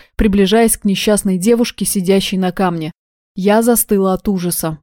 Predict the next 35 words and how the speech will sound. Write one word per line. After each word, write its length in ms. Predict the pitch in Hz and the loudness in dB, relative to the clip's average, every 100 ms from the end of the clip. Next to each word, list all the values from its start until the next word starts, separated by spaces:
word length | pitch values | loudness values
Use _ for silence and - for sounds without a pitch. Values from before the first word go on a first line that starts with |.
| _ | _
представляя, 600 | 185 180 - 185 196 220 | -6 -4 -2 0 2 2
в 80 | 202 | 2
каком 340 | 196 - 220 | -4 0 0
состоянии 800 | 185 180 - 175 175 233 269 269 - | 0 -4 -4 -2 0 2 4 2 0
она 240 | 180 175 | -4 -2
сейчас 400 | 180 190 185 170 | -4 -4 -4 -4
находится. 640 | 185 180 185 160 160 - 151 - _ _ _ _ _ _ _ _ | -6 -4 -2 -2 -6 -6 -8 -12 _ _ _ _ _ _ _ _
И 80 | 220 | 2
была 280 | 196 214 220 | 4 4 4
поражена 480 | 214 202 185 214 226 | 2 0 2 2 4
до 100 | 196 | 2
глубины 400 | 196 202 220 220 | 2 4 4 4
души, 340 | 196 - 285 - - | 2 0 -2 -2 -4
когда 280 | 196 196 | -2 2
низким, 520 | 202 214 240 - 185 170 | 4 6 4 2 -2 -4
слегка 420 | - 196 - 226 | -4 -4 0 0
хрипловатым 800 | - 202 196 202 214 202 180 175 | 0 -2 0 2 2 2 0 0
голосом 480 | 175 233 247 240 226 | 2 2 2 0 0
она 240 | 190 190 180 | 0 0 0
ответила: 560 | 190 196 170 160 156 - _ _ _ _ _ _ | 2 0 0 -4 -6 -10 _ _ _ _ _ _
«Если 320 | 202 202 226 | 2 2 4
мальчики 500 | 226 226 208 208 - | 4 4 2 -2 0
накормят 560 | 208 202 262 294 262 240 | 0 2 2 4 2 4
меня 280 | 214 202 196 | 2 4 2
и 40 | |
поделятся 580 | 202 202 202 202 190 196 | 2 2 2 2 0 -2
тем, 240 | - 214 | 0 0
чем 260 | 196 214 214 | 2 2 2
баловались, 520 | 262 349 294 254 - | 4 4 4 2 0
то 100 | 262 | 0
я 180 | 254 311 | 2 2
буду 280 | 269 262 302 | 2 2 2
нежной 440 | 233 202 208 226 | 4 2 4 4
и 40 | |
внимательной». 800 | 233 254 233 170 - 170 170 160 | 4 4 4 2 -2 -4 -2 -4